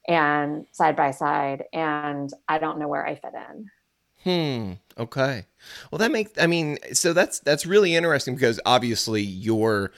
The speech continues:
Speaker 2: your work with animals is,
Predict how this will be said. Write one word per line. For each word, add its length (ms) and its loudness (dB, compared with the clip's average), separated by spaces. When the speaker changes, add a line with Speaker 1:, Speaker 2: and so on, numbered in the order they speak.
Speaker 2:
your 400 4
work 480 0
with 160 -4
animals 640 -2
is, 580 -4